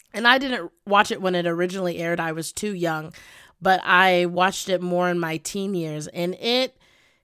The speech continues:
is such a great show. I like to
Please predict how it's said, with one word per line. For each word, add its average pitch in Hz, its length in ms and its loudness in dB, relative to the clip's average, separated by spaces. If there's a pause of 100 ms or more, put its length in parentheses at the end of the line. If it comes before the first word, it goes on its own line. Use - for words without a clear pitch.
is 202 200 -4
such - 540 0
a 220 120 -4
great 185 520 -6
show. 175 480 -4
I 277 240 2
like 247 400 -2
to 190 560 0